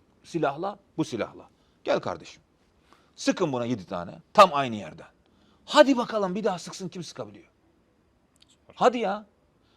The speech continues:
Öteki gitmiş, kadının boğazını kesmiş. "Gel kardeşim, hangi bıçakla kestin?"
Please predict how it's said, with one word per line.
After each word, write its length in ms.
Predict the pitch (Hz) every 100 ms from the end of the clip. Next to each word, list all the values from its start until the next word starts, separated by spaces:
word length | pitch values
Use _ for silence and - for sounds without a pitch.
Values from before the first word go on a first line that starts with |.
| _ -
Öteki 280 | 170 202 202
gitmiş, 260 | 208 202
kadının 320 | 165 170 202 185
boğazını 320 | 170 170 185
kesmiş. 380 | 156 127 120 - _ _ -
"Gel 160 | 208
kardeşim, 380 | 170 131 117 147
hangi 220 | 220 190
bıçakla 340 | 143 139 120 117
kestin?" 300 | 123 -